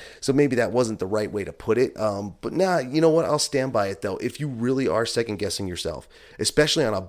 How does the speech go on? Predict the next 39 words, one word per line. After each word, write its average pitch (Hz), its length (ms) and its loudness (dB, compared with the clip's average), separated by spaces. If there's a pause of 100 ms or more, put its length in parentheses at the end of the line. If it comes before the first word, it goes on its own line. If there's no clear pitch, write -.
busy 113 340 0
ass 101 220 0
day, 98 400 0 (240)
which 104 220 0
I'm 104 120 2
sure 113 380 0
Killington 113 500 -2
on 87 120 -6
Saturday 101 500 2
was 101 380 2
pretty 262 260 -4
busy, 123 460 -4 (420)
um, 95 340 0
as 117 140 -2
busy 113 320 -2
as 101 120 -6
they 101 120 -4
could - 420 2
be, 78 140 -4
as 85 100 -8
busy 110 280 2
as 95 80 -2
they 104 100 4
could 92 160 -6
operate. 165 540 0 (440)
I'm 165 100 0
sure 214 200 0
they 196 100 2
were 190 200 0
busy, 151 340 -2
and 131 80 -4
with 143 140 -4
that 185 180 0
many 185 220 0
people 160 280 -4
around, 101 480 -2
with 101 160 -6
condition, 113 460 -2
like, 139 340 0